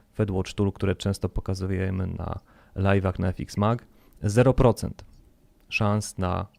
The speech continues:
pozostawienie stóp procentowych na niezmienionym poziomie na najbliższym posiedzeniu Fed siedemnastego września. E, szanse na obniżkę o dwadzieścia pięć punktów bazowych wyceniane są na dziewięćdziesiąt dwa procent,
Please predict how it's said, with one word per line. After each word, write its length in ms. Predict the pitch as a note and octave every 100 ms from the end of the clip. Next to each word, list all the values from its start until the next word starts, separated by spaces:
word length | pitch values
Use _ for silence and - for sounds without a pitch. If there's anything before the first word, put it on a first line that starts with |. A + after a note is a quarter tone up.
| _ _
pozostawienie 600 | - G2+ - G2 G2 G2 F#2+
stóp 480 | - G2+ - - - - -
procentowych 600 | G2 G2 F#2 F#2 F#2 -
na 80 | F#2
niezmienionym 440 | F2+ G2 G2 F#2+
poziomie 240 | F#2+ F#2+
na 100 | F#2+
najbliższym 420 | F#2+ G#2 A2+ - G2+
posiedzeniu 440 | - G2 F#2+ F2+
Fed 260 | - G2+ -
siedemnastego 560 | F#2 F2+ E2+ F#2 F2
września. 440 | - - - - D#3+ _ _ _ _ _ _ _ -
E, 280 | G2 F#2+ - _ -
szanse 500 | - C3 C3+ A2+ G#2
na 140 | G#2
obniżkę 560 | G#2 G2+ A#2 - A2 -
o 80 |
dwadzieścia 360 | G2 G2+ G#2+ -
pięć 160 | G2 -
punktów 320 | G2 - F2
bazowych 480 | F2+ F#2+ F#2+ A2+ -
wyceniane 440 | G#2 F#2+ F#2+ F#2
są 120 | -
na 120 | F#2
dziewięćdziesiąt 400 | F#2 F2 G2 G2+
dwa 140 | F#2+ G2+
procent, 480 | A2 A2+ B2 C3+